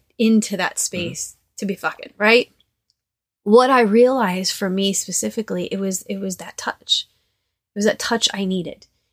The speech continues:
Speaker 1: And once I was able to understand that inside of myself and what that actually gave me, I was able then to have a conversation with you about what that looked like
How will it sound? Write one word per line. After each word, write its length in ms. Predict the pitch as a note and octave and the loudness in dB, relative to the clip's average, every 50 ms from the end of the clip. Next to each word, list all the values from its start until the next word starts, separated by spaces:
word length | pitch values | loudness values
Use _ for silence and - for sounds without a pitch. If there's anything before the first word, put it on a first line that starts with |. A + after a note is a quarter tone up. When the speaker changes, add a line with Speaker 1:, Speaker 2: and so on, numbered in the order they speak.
| _ _ | _ _
Speaker 1:
And 140 | - A3 A3 | 0 4 4
once 240 | A3 A3+ B3+ C#4 - | 6 6 4 6 6
I 100 | D#4 D4 | 4 6
was 160 | C#4 B3+ A#3+ | 6 4 4
able 300 | - - A3 G#3+ A3+ A3 | 4 2 4 4 4 2
to 80 | G#3+ - | 2 2
understand 680 | A3 G#3+ G#3 G#3 G3 - - G#3 G#3 G3 F#3+ F#3+ F#3+ - | 2 2 2 2 0 0 0 0 0 0 -2 -4 -6 -8
that 500 | G3+ F#3 F3+ F3 F3+ F3 E3+ F3+ - - - | -14 -16 -14 -6 -2 2 2 2 2 2 -2
inside 420 | A3 G#3 G#3 G3+ - F#3+ F#3 F#3+ | -4 -4 -4 -4 -4 -6 -4 -4
of 80 | G3+ G3+ | -4 -2
myself 400 | G#3+ G#3+ A3 A3 - G#3+ G#3+ - | -2 -2 -2 0 -2 -2 -2 -2
and 160 | - G3+ F#3 | -4 -4 -2
what 220 | F3 F3+ F#3+ - | 0 -2 -2 0
that 160 | - A#3 A3 G#3+ | 2 4 4 4
actually 340 | G#3 G#3 - - G#3 G3 | 4 2 0 -2 -2 -4
gave 320 | F3 - - E3+ F3+ F#3 - | -6 -8 -8 -8 -8 -6 -2
me, 220 | G#3+ G#3+ A3 A3+ - | -2 -2 -2 -2 0
I 60 | G#3 | 0
was 120 | G#3+ G#3+ G#3+ | 2 4 4
able 260 | A#3 A#3+ A3+ B3 A3+ | 2 4 4 2 2
then 260 | F#3+ G#3+ G#3 G#3 G3+ | 2 2 2 2 0
to 100 | - G#3 | -2 -4
have 140 | G3 G3+ F#3 | -6 -6 -6
a 80 | F#3+ | -6
conversation 680 | F#3 - - F#3 F3 F#3 F#3 - F3+ F3+ F3+ F#3+ F#3 F3+ | -6 -4 -4 -4 -2 -2 -4 -4 -4 -6 -10 -10 -10 -10
with 160 | F3 F3 - | -10 -10 -10
you 140 | F#3+ F#3+ F#3 | -8 -8 -6
about 240 | F3 F3 - - | -6 -8 -8 -8
what 160 | G3 F#3 F3 - | -8 -10 -8 -8
that 200 | F3+ - - - | -8 -10 -8 -10
looked 220 | F#3 F3 - - | -12 -14 -14 -16
like 280 | F3 E3+ E3+ E3 - | -12 -10 -10 -10 -10